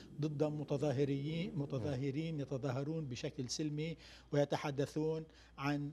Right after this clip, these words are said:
Speaker 1: عن مساءلة ديمقراطية ويطالبون بانتخابات نزيهة ومفتوحة.
Speaker 2: هذا هو موقفها اليوم.
Speaker 1: هذا الموقف الأمريكي اليوم. أعتقد أن
Speaker 2: مم.
Speaker 1: الولايات المتحدة سوف تكون في مواجهة تحدي هام في حال لا سمح الله تدهورت الأمور في الجزائر وتم استخدام القوة من قبل النظام.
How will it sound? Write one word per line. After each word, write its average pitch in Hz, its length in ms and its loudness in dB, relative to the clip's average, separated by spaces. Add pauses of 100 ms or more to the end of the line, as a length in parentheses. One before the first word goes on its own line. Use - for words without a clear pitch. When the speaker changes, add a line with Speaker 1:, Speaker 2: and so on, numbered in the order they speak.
Speaker 1:
عن 135 460 -2
مساءلة 139 640 0
ديمقراطية 143 920 0
ويطالبون 135 680 0
بانتخابات 135 640 -2
نزيهة 131 500 -2
ومفتوحة. 131 440 4
Speaker 2:
هذا 143 100 10
هو 147 120 12
موقفها 135 460 8
اليوم. 87 200 6
Speaker 1:
هذا 185 180 6
الموقف 180 420 2
الأمريكي 151 380 0
اليوم. 135 220 2
أعتقد 190 400 0
أن 180 60 0
Speaker 2:
مم. 151 60 0
Speaker 1:
الولايات 151 240 2
المتحدة 170 340 -2
سوف 156 240 -4
تكون 156 440 0
في 143 380 0 (320)
مواجهة 147 340 6
تحدي 135 580 0
هام 170 380 4 (260)
في 135 180 0
حال 180 380 4
لا 131 60 -2
سمح 143 300 -2
الله 160 320 4
تدهورت 147 560 4
الأمور 143 280 -2
في - 100 -6
الجزائر 151 520 2 (300)
وتم 165 380 2
استخدام 156 720 0
القوة 151 420 2
من 139 120 -2
قبل 143 420 -2
النظام. 143 560 2